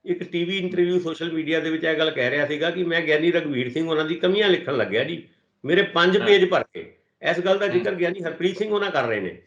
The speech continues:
Speaker 1: ਤੇ ਕਹਿੰਦੇ ਇਸ
Speaker 2: ਹਮ।
Speaker 1: ਤਰੀਕੇ ਦੀ ਕਿਰਦਾਰ ਕੁਸ਼ੀ ਦੇ ਵਿੱਚ ਅਕਾਲੀ ਦਲ ਪੈ ਗਿਆ, ਸਾਨੂੰ ਇਹਦੀ ਪਰਵਾਹ ਕਰਨ ਦੀ ਲੋੜ ਨਹੀਂ ਹੈਗੀ। ਔਰ ਇਸ
Speaker 2: ਹਮ।
Speaker 1: ਤਰੀਕੇ ਦੀ ਐਕਟੀਵਿਟੀ ਨਾਲ ਅਕਾਲੀ ਦਲ
Speaker 2: ਹਮ।
Speaker 1: ਹੋਰ ਡੂੰਘਾਈ ਦੇ ਵਿੱਚ ਤੇ ਜਾ ਸਕਦਾ ਹੈ, ਪਰ ਉਹਦਾ
Speaker 2: ਹਮ।
Speaker 1: ਉਭਾਰ ਜਾਂ ਉਹਦਾ ਸਰਵਾਈਵਲ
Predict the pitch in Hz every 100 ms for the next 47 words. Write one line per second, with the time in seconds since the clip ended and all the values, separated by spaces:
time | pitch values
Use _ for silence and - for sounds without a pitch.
0 | _ _ - 175 190 214 - 185 196 202
1 | 190 190 185 180 147 131 135 139 156 151
2 | 156 147 139 143 160 160 _ _ - 123
3 | 131 151 151 151 110 117 139 131 - _
4 | _ _ 135 156 160 156 156 131 143 156
5 | 147 143 151 127 123 151 143 151 185 180
6 | _ _ - 147 165 - 165 190 117 185
7 | 185 185 185 180 151 - 175 175 175 139
8 | 98 85 - _ - 151 156 147 170 180
9 | 190 139 135 170 156 - _ _ _ 113
10 | 151 151 139 185 202 - 185 135 131 170
11 | 156 101 - - _ - 156 180 185 -
12 | 147 123 110 156 165 165 165 151 131 117
13 | 113 120